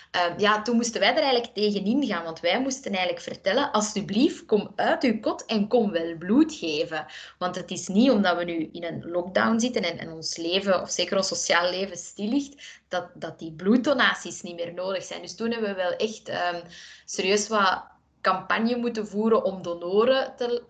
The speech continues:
komen, maar ook naar gemeentes toe, waar de mobiele bloedinzamelingen in de parochiezaal en zo gebeuren, ja, dat die ook wel moesten blijven doorgaan natuurlijk. Eh, dus zeker in het begin was dat wel echt nodig om mensen er bewust van te maken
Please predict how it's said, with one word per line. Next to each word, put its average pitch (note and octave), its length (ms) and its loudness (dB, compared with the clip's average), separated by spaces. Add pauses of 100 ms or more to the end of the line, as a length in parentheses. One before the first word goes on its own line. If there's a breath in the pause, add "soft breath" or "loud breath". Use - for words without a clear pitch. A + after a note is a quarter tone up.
komen, B3+ 340 2
maar F3 160 2
ook A3+ 160 4
naar A3 200 0
gemeentes F3+ 720 -6
toe, D4 360 4 (280 loud breath)
waar E3+ 200 -2
de F3 80 -2
mobiele E3+ 440 -4
bloedinzamelingen B3 840 2
in E3 100 -4
de D3 80 -6
parochiezaal B3+ 720 2
en B3 120 2
zo G#3 140 2
gebeuren, F3+ 540 2 (200 loud breath)
ja, F3+ 80 -2
dat - 160 2
die F3 100 -4
ook G#3 140 0
wel A#3 180 4
moesten G3+ 340 2
blijven E3 400 0
doorgaan E3+ 520 2
natuurlijk. - 600 -14 (440 loud breath)
Eh, F3 160 -4
dus F3 160 -6
zeker G#3+ 260 0
in B3 60 2
het A3+ 80 2
begin G3+ 280 0
was A#3+ 180 2
dat F3+ 120 0
wel G3 140 4
echt A3 220 -2
nodig G3 360 2
om F3 100 -2
mensen G#3 360 -2
er F#3 160 -4
bewust E3+ 460 -4
van A#3+ 260 0
te A3+ 100 -4
maken A#3 640 0